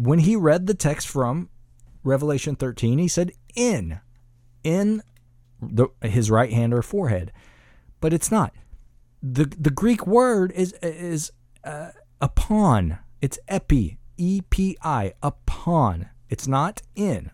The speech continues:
okay? Epi is best translated on or upon. That's it.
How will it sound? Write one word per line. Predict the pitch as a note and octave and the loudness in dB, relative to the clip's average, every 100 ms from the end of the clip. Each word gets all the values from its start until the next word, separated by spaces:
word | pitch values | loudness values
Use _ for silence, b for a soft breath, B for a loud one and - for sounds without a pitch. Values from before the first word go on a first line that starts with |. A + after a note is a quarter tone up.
| _ | _
okay? | G#2+ - G#2+ C#3 - b b b b _ - _ _ _ _ b b b b _ - | -4 -2 -2 -2 -6 b b b b _ -20 _ _ _ _ b b b b _ -2
Epi | D#3 - C#3+ C3 - - - - | 0 2 2 0 -8 -20 -20 -2
is | A#2+ A2+ A2 - - _ _ _ | 0 2 0 -4 -12 _ _ _
best | - G#2 G2 - | -4 0 0 0
translated | G#2+ G2+ F#2+ F#2 A#2+ D3 | 0 0 0 -2 0 2
on | G3+ E3 D#2+ - _ _ _ | 2 0 -4 -8 _ _ _
or | G2+ A2 | 2 4
upon. | - G2 D2+ D#2 - - | 4 0 -2 -8 -14 -6
That's | A2+ - | -4 -2
it. | D3+ - | -2 -4